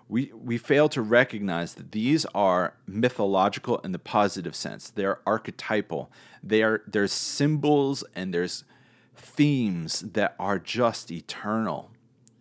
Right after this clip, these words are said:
And when I say myth, I don't mean it's a made-up story. I mean, this is a story that can ground someone for their whole life. And it's almost like it's a Rubik's Cube. Um,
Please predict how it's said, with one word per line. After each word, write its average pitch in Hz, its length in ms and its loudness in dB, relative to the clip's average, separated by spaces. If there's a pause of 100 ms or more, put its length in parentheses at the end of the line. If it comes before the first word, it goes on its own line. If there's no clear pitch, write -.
(760)
And 98 320 -2
when 107 200 -4
I 110 100 0
say 151 240 0
myth, 123 460 0
I 110 100 0
don't 123 220 -2
mean 113 460 -2 (140)
it's 92 180 -6
a 98 60 -2
made-up 98 580 0
story. 95 460 -2
I 104 100 0
mean, 104 240 -2
this 113 220 -2
is 147 120 -4
a 110 80 0
story 110 420 0
that 87 180 -6
can 87 220 -10
ground 95 640 -2
someone 85 540 -4
for 90 160 -6
their 80 160 -6
whole 98 500 0
life. 82 600 -8 (600)
And 101 120 0
it's 98 140 0
almost 123 260 0
like 110 160 0
it's - 120 -8
a 95 40 0
Rubik's 92 580 0
Cube. - 400 -10 (1600)
Um, 85 480 -4